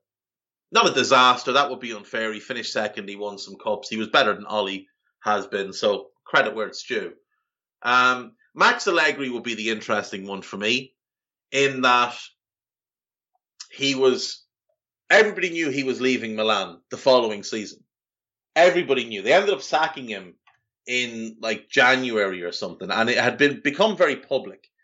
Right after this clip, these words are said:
He came out in the press in, like, early December and said, "Yes, absolutely, this is my last Christmas in Milan," and was basically joyful in his <laughs> announcement that this is the last time I have to put up with this,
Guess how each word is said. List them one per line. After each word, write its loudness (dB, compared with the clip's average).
He 2
came 0
out 4
in -10
the -2
press 0
in, -8
like, -6
early 4
December -2
and -8
said, 2
"Yes, 4
absolutely, -2
this -8
is -16
my 2
last 2
Christmas -2
in -6
Milan," 0
and 6
was 0
basically 0
joyful 2
in 2
his 0
<laughs> -
announcement -2
that 0
this 0
is -2
the 4
last 6
time -2
I -4
have -2
to -16
put -4
up -2
with -4
this, -2